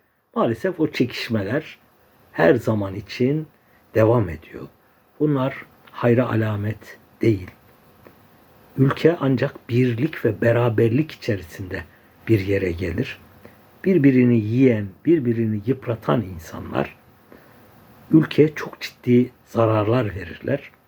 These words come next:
Tarihten ibret almak lazım. İbret alınmazsa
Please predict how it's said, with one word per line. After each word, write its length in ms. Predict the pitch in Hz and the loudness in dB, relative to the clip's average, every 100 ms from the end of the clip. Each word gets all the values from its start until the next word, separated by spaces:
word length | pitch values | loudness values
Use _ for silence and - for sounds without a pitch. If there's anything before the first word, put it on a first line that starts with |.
| _ _ _ _ _ - - - | _ _ _ _ _ -20 -20 -2
Tarihten 480 | 127 131 - 156 | 0 0 2 2
ibret 400 | 120 110 123 127 | 4 2 0 0
almak 380 | 104 95 90 - | -4 -4 -10 -16
lazım. 360 | - 87 - 127 - - - - - - - - - - - - - 123 | -16 -16 -14 -16 -18 -20 -20 -20 -20 -20 -20 -20 -18 -18 -18 -20 -6 2
İbret 340 | 123 143 - | 4 4 4
alınmazsa 720 | 127 120 131 151 - - 180 | 2 4 2 -2 -6 -6 -6